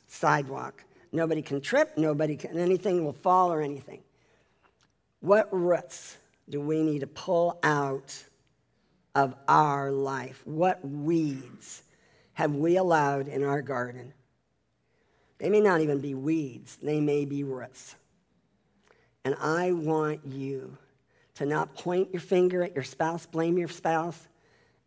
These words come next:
do all the things you keep thinking about. I want us, with all these marriages that are on the process of marriage restoration that are home,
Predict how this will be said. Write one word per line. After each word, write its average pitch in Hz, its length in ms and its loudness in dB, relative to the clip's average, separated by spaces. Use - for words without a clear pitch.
do 165 200 6
all 170 200 6
the 185 140 0
things 160 520 -2
you 151 100 -6
keep 156 340 -4
thinking 160 380 0
about. 165 360 -2
I 185 200 4
want 151 360 2
us, 156 320 2
with 139 160 -2
all 147 160 4
these 147 220 -4
marriages 170 540 -2
that 147 160 0
are 139 160 0
on 143 200 0
the 143 80 -2
process 160 640 0
of 135 80 -2
marriage 139 420 0
restoration 160 640 -4
that 139 140 -4
are 123 80 -8
home, 185 480 0